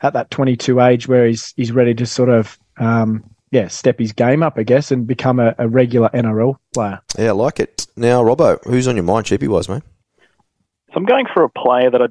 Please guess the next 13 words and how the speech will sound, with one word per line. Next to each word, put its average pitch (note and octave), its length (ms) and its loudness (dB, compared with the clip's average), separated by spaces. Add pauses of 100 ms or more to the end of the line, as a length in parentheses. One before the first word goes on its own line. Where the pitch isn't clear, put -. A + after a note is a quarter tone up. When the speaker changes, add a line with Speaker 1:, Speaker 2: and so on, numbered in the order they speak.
Speaker 3:
don't E3+ 180 0
think G#3+ 140 -10
necessarily C#3 500 0
will B2 60 2
play A#2 280 -4
round A2 300 -4
one, A#2 220 -4
and A2 100 -8
that's B2 140 -8
Valence B2+ 340 0
Tavare C#3+ 580 0
of B2 160 -2
the A#2+ 140 -4